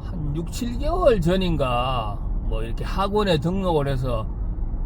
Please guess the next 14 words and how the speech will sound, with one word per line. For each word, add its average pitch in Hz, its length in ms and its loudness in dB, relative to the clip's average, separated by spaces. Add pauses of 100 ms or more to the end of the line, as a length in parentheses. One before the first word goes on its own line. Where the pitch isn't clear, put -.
어, 98 840 -2 (1160)
그걸 120 260 -4
한번 120 260 -4
해보려고, 117 1000 -2 (540)
어, - 380 -4 (300)
시도를 127 580 -2
했었는데, 131 840 0 (920)
에, 101 200 -2
문턱에서부터, 127 1300 0 (380)
어, - 920 -4
이 - 160 -4
좌절감을 120 680 -2
느끼고, 107 680 -6 (840)
어, - 760 -8